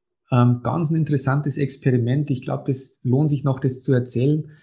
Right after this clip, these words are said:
Vom Doktor Weston Price, der hat das neunzehnhundertzehn, hat der ein Experiment gemacht. Und das, äh, das legendäre Kaninchen-Experiment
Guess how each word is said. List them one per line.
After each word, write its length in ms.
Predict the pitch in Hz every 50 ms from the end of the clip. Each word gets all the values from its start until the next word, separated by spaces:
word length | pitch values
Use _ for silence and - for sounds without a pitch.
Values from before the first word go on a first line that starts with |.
| _ _ _ _ _ _ _
Vom 380 | _ - 131 131 127 127 123 123
Doktor 400 | - 139 139 - - 131 123 127
Weston 360 | 131 135 139 - - - 123
Price, 420 | - - 113 113 147 175 165 -
der 120 | - 143 135
hat 80 | -
das 140 | 143 120 -
neunzehnhundertzehn, 1200 | 135 123 123 139 160 180 160 - - 165 147 151 156 151 139 127 127 - - - 131 151 165 156
hat 160 | 143 143 139 -
der 100 | 131 123
ein 80 | 131
Experiment 640 | 135 131 131 - - - 123 117 117 127 135 135 -
gemacht. 440 | - 139 120 104 104 98 104 - - -
Und 80 | 131 117
das, 460 | 127 123 - - _ - - - -
äh, 40 | 139
das 380 | 135 139 139 139 135 123 - -
legendäre 560 | 120 135 143 151 135 127 120 123 131 139 131
Kaninchen-Experiment 1300 | - - 123 117 127 160 185 175 - - 113 104 117 - - - - 127 123 131 127 135 151 175 175